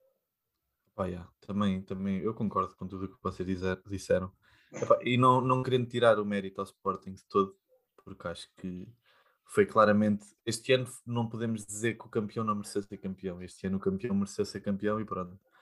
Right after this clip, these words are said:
Mas não acham que também as, os outros dois candidatos, né, falharam muito este ano? O Benfica falhou redondamente, nem, nem escusamos discutir isso.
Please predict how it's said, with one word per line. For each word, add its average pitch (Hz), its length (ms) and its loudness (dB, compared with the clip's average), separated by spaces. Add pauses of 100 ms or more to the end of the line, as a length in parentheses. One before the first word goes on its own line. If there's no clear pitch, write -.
(460)
Mas 107 440 4
não 113 160 6
acham 113 360 4
que - 140 -16
também 107 640 -4 (800)
as, 104 340 -4
os 113 180 -2
outros 135 180 0
dois 107 420 2 (500)
candidatos, 95 520 -2
né, 98 200 -6 (440)
falharam 107 440 6
muito 104 320 -2 (140)
este 101 320 -4
ano? 98 240 0
O 98 80 -10
Benfica 101 640 0
falhou 95 360 -2
redondamente, 92 600 -6
nem, 87 300 -12 (180)
nem 90 220 -6
escusamos 95 460 -2
discutir - 440 -4
isso. 98 260 -4